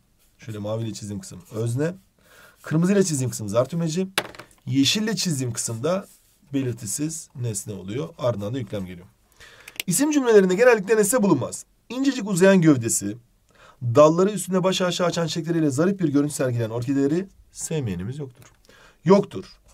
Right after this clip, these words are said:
Ne yoktur? Sevmeyenimiz yoktur. Orkideleri sevmeyenimiz. Sergileyen orkideleri sevmeyenimiz. İncecik uzayan gövdesi, dalları üstüne baş aşağı açan çiçekleriyle zarif bir görüntü sergileyen orkideleri sevmeyenimiz yoktur.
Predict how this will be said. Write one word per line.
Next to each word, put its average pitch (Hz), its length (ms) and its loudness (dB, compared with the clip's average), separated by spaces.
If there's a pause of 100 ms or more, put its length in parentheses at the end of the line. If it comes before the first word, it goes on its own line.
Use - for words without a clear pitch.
(280)
Ne 175 100 6
yoktur? 226 400 4 (1800)
Sevmeyenimiz 165 640 4
yoktur. - 520 -12 (400)
Orkideleri 190 480 6
sevmeyenimiz. 113 640 0 (200)
Sergileyen 160 500 6
orkideleri 165 400 6
sevmeyenimiz. 98 600 -6 (320)
İncecik 196 340 4
uzayan 196 280 4
gövdesi, 196 400 2
dalları 196 260 8
üstüne 190 200 0
baş 196 160 2
aşağı 190 220 4
açan 190 180 2
çiçekleriyle 190 440 2
zarif 185 260 2
bir 196 60 0
görüntü 175 280 2
sergileyen 185 360 4
orkideleri 170 400 2
sevmeyenimiz 117 440 0
yoktur. 92 300 -10